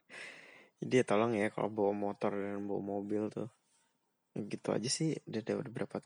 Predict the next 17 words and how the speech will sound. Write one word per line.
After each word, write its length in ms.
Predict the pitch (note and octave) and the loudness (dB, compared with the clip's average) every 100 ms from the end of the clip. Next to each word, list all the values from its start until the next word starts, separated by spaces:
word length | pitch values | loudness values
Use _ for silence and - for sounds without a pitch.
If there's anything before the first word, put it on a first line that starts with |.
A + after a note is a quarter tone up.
| _ _ - | _ _ -14
tuh, 240 | A2 G2 - | -10 -8 -10
tuh 80 | - | -10
kan 160 | G#2+ | -6
udah 160 | A#2 G#2+ | -4 -2
ada 160 | G2+ G2+ - _ - - - _ _ _ _ | 0 -2 -4 _ -20 -20 -20 _ _ _ _
hampir 320 | - - G#2+ | -8 -2 -2
setengah 400 | G#2 - G2+ G2 | -2 -4 -4 -4
jam 240 | C3+ A2 G#2+ | -2 -4 -2
gue 80 | G#2 | -2
ngebacot 480 | G#2 G#2 G#2 - G#2+ | -2 -2 -4 -6 -4
kan. 240 | A#2 A#2 A#2+ _ _ _ D#3+ | -4 -4 -6 _ _ _ -6
Ya 160 | A2 | -4
udah 180 | A#2 C3+ B2 | 2 2 2
gitu 240 | - A#2 | 0 2
aja, 320 | A2 B2+ C3+ | 2 4 2
diinget-inget 640 | B2+ A#2 B2+ - E3 F#3+ - | 4 2 0 2 4 4 4
tuh, 320 | F3 F3 | 6 6